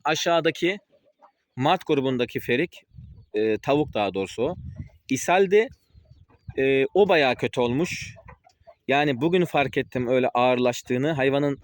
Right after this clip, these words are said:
birazdan bakarız. Gözleri, e, kızarmış, kanlanmış, yüzü morarmaya başlamış. İnşallah ölmez.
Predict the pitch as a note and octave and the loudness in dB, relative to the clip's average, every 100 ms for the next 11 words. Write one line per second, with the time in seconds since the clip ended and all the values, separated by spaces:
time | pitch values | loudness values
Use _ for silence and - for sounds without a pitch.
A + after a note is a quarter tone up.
0 | - C3+ C#3+ C3+ C#3 C#3+ C3+ D3 B2+ - | -4 0 0 0 -2 -2 0 -2 -2 -6
1 | _ _ _ - _ _ - B2+ C3 C#3 | _ _ _ -20 _ _ 2 2 4 2
2 | C#3+ - - A#2+ A#2+ A#2 A#2 A2+ - B2 | 2 0 -2 -2 0 0 0 0 -4 -6
3 | B2+ B2+ B2 A#2+ - A#2+ A#2+ A#2 A#2 B2 | -2 0 -2 -4 -4 -2 0 -2 -2 -4
4 | - A2+ A#2+ C#3+ C3 B2 A#2+ A#2 A2+ A2 | -6 -4 -2 0 0 0 0 0 0 -2
5 | G#2+ A2+ A#2+ C#3 - - - - - C3+ | -4 -6 -6 -8 -14 -20 -20 -18 -6 -4
6 | - C3 C3 B2+ B2 C3+ D3+ - | -2 0 0 0 -2 -2 -4 -6